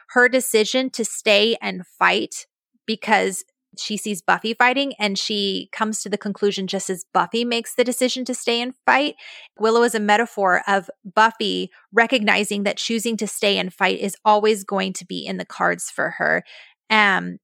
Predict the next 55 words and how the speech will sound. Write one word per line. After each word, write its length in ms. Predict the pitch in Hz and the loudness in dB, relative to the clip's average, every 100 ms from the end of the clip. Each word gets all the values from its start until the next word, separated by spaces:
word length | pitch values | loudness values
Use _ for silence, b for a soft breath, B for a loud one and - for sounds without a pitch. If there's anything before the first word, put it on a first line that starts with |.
| - | -2
and 160 | 220 | 2
that's 160 | 220 - | 2 2
something 300 | 240 214 226 | 0 2 0
that 220 | 208 190 | -2 2
Buffy 300 | 214 214 220 | 2 2 0
has 180 | 214 202 208 | 0 0 2
always 360 | 196 202 208 | 2 2 0
known, 300 | 185 185 214 | 0 2 2
yet 180 | 202 - | 2 0
for 60 | 196 | -2
the 80 | |
first 300 | 202 190 196 | -2 0 0
time, 160 | 226 208 | 0 0
she's 360 | - 208 180 165 | 0 -2 -4 -2
realizing 540 | 190 190 196 208 202 185 | 2 2 2 -2 -4 -2
that 100 | 175 | -2
it's 180 | 147 | -4
worth 440 | 180 175 180 175 - | -8 -4 -4 -4 -4
it. 140 | - | -4
And 80 | 202 | 0
we 80 | 196 | -2
kinda 200 | - 190 | 0 -2
talked 240 | - 180 | -2 -4
about 180 | - 165 | 0 -2
this 140 | 170 - | -2 -6
in 60 | |
the 80 | 170 | -8
spoiler-free 480 | - 175 170 165 151 | -6 -2 -2 0 -2
episode. 440 | - - 165 170 - B B B B | -2 -2 -2 -2 -8 B B B B
Um, 340 | 226 208 185 180 _ | 4 4 2 -6 _
but 220 | 247 226 214 | 0 2 0
the 80 | |
fact 300 | 226 226 220 | 2 2 4
that 180 | 240 - | 0 0
Willow 440 | 196 180 220 233 247 | -2 0 4 4 4
is 180 | 233 202 | 2 0
the 100 | 208 | -2
one 460 | 180 185 196 220 | -2 -2 -2 0
that 80 | 208 | 0
is 160 | 202 - | 0 0
represented 600 | 190 - 202 185 185 165 | 0 0 -2 -2 -4 -6
saying 500 | - - 180 180 208 208 | -8 -6 -4 -2 -2 2
all 180 | 247 262 | 4 4
of 140 | 240 | 2
this 300 | 269 285 - | 2 2 0
is 220 | 220 208 - | -2 -2 -2
so 420 | - 208 208 208 - | 2 4 4 2 -2
impactful 600 | 214 196 - 202 - 196 190 | -10 -4 0 0 0 -6 -4
because 240 | 185 190 | -4 -4
she's 260 | - 208 196 | -2 -2 0
supposed 280 | 196 185 - | 0 0 0
to 60 | |
represent 420 | 185 180 175 - | -2 -2 -2 -2
Buffy's 360 | 170 175 165 170 | 0 0 0 -6
spirit. 420 | - 175 170 - | -4 0 2 0